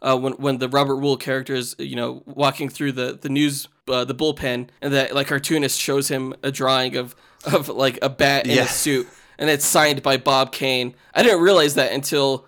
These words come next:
Speaker 1: this most recent viewing.
Speaker 2: Oh, well, oh, I didn't notice that. That's awesome.
Speaker 1: Yeah. I guess he drew it because Bob Kane obviously is, is famous for, for creating and drawing the first Batman stories,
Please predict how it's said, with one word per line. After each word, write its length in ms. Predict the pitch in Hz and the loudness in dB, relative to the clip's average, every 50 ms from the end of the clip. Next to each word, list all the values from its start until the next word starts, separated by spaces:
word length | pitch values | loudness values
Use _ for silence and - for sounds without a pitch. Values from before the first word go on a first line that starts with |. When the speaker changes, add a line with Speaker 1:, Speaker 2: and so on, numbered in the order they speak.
| - | -12
Speaker 1:
this 160 | - 135 - 156 | -8 -6 -2 0
most 180 | 143 139 - | 0 0 0
recent 380 | 151 160 156 147 147 131 127 127 | 0 -2 0 0 -2 -4 -4 -2
viewing. 340 | 135 151 147 139 127 120 143 | 0 2 2 2 4 4 4
Speaker 2:
Oh, 80 | 143 | 4
well, 180 | 131 139 156 - 165 | 6 4 4 4 6
oh, 200 | 175 185 175 - - | 4 4 4 4 2
I 80 | 185 | 0
didn't 220 | 202 233 233 226 233 | 2 4 2 4 6
notice 300 | 240 240 226 220 - - | 6 6 6 6 4 4
that. 440 | 156 135 123 110 110 113 - - - _ | 4 6 6 4 2 -2 -8 -20 -20 _
That's 300 | - - 170 185 180 - - - - | -4 0 0 0 0 -2 -8 0 2
awesome. 600 | 175 185 185 190 180 - 151 127 110 107 104 113 - - | 4 6 6 4 2 0 -2 -4 -4 -4 -8 -12 -10 0
Speaker 1:
Yeah. 320 | - 170 160 147 131 127 - _ _ _ _ - | 2 4 6 6 4 2 -2 _ _ _ _ -2
I 120 | 139 160 | -2 0
guess 240 | 160 175 185 185 - | 2 2 2 2 0
he 160 | - 170 170 | -4 -4 -6
drew 300 | 147 139 143 147 156 147 | -6 -4 -2 -2 0 0
it 200 | 127 - - - | -2 -2 -4 -6
because 220 | - - 175 165 143 | -6 -4 -4 0 2
Bob 200 | 175 160 151 143 | 4 4 4 4
Kane 200 | - 156 147 139 | 0 -2 2 2
obviously 380 | 143 143 139 135 - - 147 135 | 2 2 2 0 0 2 0 0
is, 140 | 131 127 - - - - _ - | 0 -2 -8 -16 -20 -20 _ -8
is 160 | - 131 - | -6 -4 -2
famous 320 | 156 143 143 139 131 - | 0 2 2 2 0 -2
for, 440 | - - 143 131 127 127 123 131 - _ _ _ | -2 -2 0 0 2 0 0 -2 -6 _ _ _
for 160 | - 156 143 | -4 -4 -2
creating 480 | 135 - 160 151 151 143 139 135 135 127 | -2 0 0 2 2 4 4 2 0 0
and 220 | - - 135 135 | -2 -4 -4 -4
drawing 260 | 131 139 127 127 127 | -2 0 0 0 0
the 80 | 120 131 | -2 -6
first 300 | - - 135 117 - - | -8 -8 -8 -8 -6 -4
Batman 320 | 131 127 117 117 120 120 | -4 -4 -4 -4 -8 -8
stories, 540 | - - 135 127 123 127 123 123 123 - _ | -8 -8 -8 -6 -6 -6 -8 -8 -10 -14 _